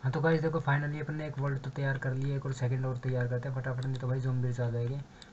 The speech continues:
और भाई अपने को दिक्कत हो जाएगी। फटाफट से करते हैं गाइस, जल्दी, जल्दी, जल्दी, जल्दी, जल्दी, जल्दी, जल्दी। मैं तो सोच रहा हूँ भाई एक कमरा ही बना लूँ चार दीवारी का,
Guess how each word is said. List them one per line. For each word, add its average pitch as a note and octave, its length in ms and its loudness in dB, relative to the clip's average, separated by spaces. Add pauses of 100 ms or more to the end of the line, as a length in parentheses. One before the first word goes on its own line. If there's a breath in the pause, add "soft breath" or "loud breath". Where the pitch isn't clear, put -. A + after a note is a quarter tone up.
(120)
और A#2+ 80 -2
भाई A2+ 180 2
अपने B2 200 0
को B2 80 0
दिक्कत A#2+ 300 -4
हो A2+ 60 0
जाएगी। A#2+ 200 0
फटाफट B2 400 0
से B2+ 120 -4
करते A#2 240 -4
हैं A2 80 -2
गाइस, A2 240 -6 (880)
जल्दी, A#2 240 0
जल्दी, A#2+ 220 0
जल्दी, A#2+ 240 2
जल्दी, A#2+ 220 2
जल्दी, A#2+ 260 0
जल्दी, A#2+ 240 0
जल्दी। B2 260 0
मैं C3+ 140 2
तो C#3+ 80 -2
सोच C3+ 180 0
रहा C#3 100 0
हूँ C3 40 2
भाई C#3+ 140 2
एक C#3 100 -6
कमरा C3+ 260 2
ही C3+ 80 4
बना A#2 220 2
लूँ C3 220 0
चार A#2 300 0
दीवारी A2+ 320 0
का, C3 140 -4